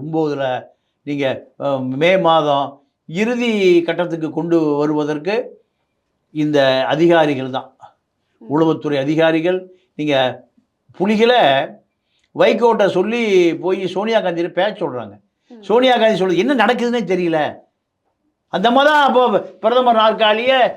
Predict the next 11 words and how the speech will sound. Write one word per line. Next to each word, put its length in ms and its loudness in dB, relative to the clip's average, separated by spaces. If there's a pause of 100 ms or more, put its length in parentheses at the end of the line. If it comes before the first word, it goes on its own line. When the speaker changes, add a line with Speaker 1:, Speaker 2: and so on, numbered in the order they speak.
(160)
Speaker 1:
மன்மோகன் 320 -4
சிங்கை 200 -4
உட்கா-, 340 2
அமர 240 0
வச்சிருக்கு. 360 -10 (460)
என்ன 300 -8
நடக்குதுன்னே 440 -6 (120)
தெரியல. 260 -10 (880)
ஆ? 140 2 (440)
என்னுடைய 240 -2 (100)
கணவர் 380 2